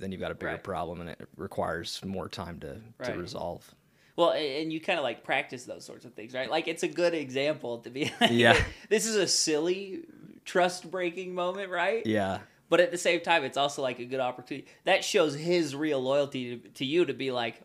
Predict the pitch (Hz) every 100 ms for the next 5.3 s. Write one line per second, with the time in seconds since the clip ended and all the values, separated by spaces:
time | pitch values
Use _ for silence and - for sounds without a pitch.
0 | - 135 135 123 139 131 120 110 120 113
1 | 117 110 113 - 110 110 113 110 - 101
2 | 107 - _ - 117 113 113 - 190 143
3 | - 123 104 - - 233 - 226 - -
4 | 185 254 254 - _ 151 143 131 - -
5 | - 175 170